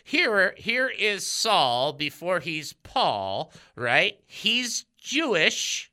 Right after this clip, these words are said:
Okay, don't got any problem there. So even though Acts chapter ten hasn't happened where there's the pouring out of the Gentiles, we got that part, got that part, okay?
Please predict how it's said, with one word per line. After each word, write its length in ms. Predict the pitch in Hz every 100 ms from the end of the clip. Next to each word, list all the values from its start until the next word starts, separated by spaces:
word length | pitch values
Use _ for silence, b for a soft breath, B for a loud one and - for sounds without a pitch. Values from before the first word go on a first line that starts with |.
| _
Okay, 220 | 196 254 _
don't 160 | 147 156
got 80 | 180
any 60 | 214
problem 280 | 214 254 226
there. 220 | 175 196 B B
So 120 | -
even 220 | 180 233
though 140 | 220 196
Acts 420 | 185 220 - -
chapter 440 | - 220 208 220
ten 280 | - 190 196
hasn't 400 | 190 190 202 190
happened 380 | 185 185 185 180
where 100 | 170
there's 180 | 170 156
the 100 | 160
pouring 320 | - 180 175
out 240 | 175 170 -
of 240 | 151 131
the 260 | 143 131 123
Gentiles, 460 | 190 220 160 147
we 60 | 151
got 180 | 262 320
that 160 | 339
part, 340 | 320 240 - -
got 140 | 170
that 140 | - -
part, 160 | - _ -
okay? 180 | -